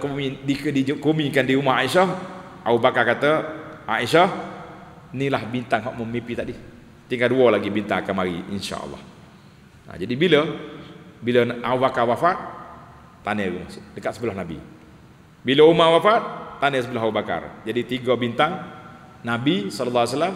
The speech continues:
Abu Bakar dengan Umar. Allahu Akbar.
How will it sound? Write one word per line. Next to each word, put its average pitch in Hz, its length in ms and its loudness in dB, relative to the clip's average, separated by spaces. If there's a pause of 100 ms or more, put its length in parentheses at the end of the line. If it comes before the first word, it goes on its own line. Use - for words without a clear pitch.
(120)
Abu 120 160 2
Bakar 143 240 0
dengan 92 240 -6
Umar. 69 240 -12 (1800)
Allahu 90 400 -4
Akbar. 73 320 -14